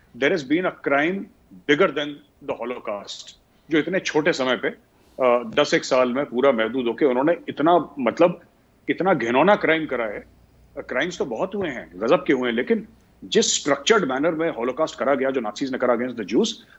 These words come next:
that is terrifying। मतलब कि लोग बताते हैं कि जिन्होंने Auschwitz और बुकेनवाल्ड जो concentration camps गए हैं,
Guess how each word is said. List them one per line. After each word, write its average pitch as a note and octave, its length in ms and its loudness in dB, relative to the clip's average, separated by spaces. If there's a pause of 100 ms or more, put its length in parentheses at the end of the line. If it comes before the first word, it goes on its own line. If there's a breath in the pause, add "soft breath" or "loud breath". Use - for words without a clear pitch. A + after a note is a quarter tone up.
(140)
that G#3+ 120 4
is A#3+ 80 -2
terrifying। F#3+ 680 0
मतलब C#3+ 240 -8
कि G3 240 -8 (440)
लोग E3+ 260 -2
बताते D3+ 380 -4
हैं F3 180 -4
कि D#3 100 -8
जिन्होंने D#3 400 -4 (100)
Auschwitz D3 360 -4
और D#3 100 2
बुकेनवाल्ड C#3+ 460 2
जो D3 300 0 (220)
concentration C#3 500 0
camps C#3+ 260 4
गए C#3 220 6
हैं, C#3+ 260 -4